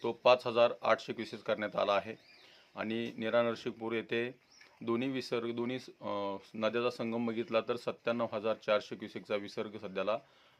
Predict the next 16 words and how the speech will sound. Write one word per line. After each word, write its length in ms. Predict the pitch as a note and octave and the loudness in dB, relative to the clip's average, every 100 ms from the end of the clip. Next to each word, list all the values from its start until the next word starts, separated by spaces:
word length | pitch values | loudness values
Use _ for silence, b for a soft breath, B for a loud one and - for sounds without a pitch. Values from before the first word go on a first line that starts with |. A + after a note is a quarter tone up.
| b | b
अ, 260 | F#2 F#2+ F#2+ | -4 -2 0
मिसळला 400 | G2 G2+ A#2 A#2 | -2 -4 2 4
जातोय. 400 | G#2+ F#2+ G#2+ F2+ - _ b b - | 4 0 -2 -6 -8 _ b b -2
तर, 280 | G#2+ A2 A2+ | 2 4 2
अ, 20 | - _ - | -2 _ 6
<clears throat> 200 | A3 C#3+ | 6 6
बंडगार्डनमधून 800 | B2 B2 B2+ B2+ C3 B2 A#2 A#2 | 4 8 8 8 6 2 -2 0
येणारा 260 | A2+ A2 | 0 0
विसर्ग 340 | A2 G#2+ A2+ A2 | -2 -6 -4 -4
हा 200 | A2+ A2+ | -2 -4
तीस 380 | - A#2+ - | -4 -10 -8
हजार 180 | G2+ G#2+ | -4 -2
नऊशे 300 | G#2+ G#2+ - | -2 -8 -8
बेचाळीस 480 | G#2+ G#2+ - A2 A2 | -8 -6 -4 -6 -4
एवढा 240 | G2 G2 | -4 -2
आहे 180 | G2 G2 | -2 -4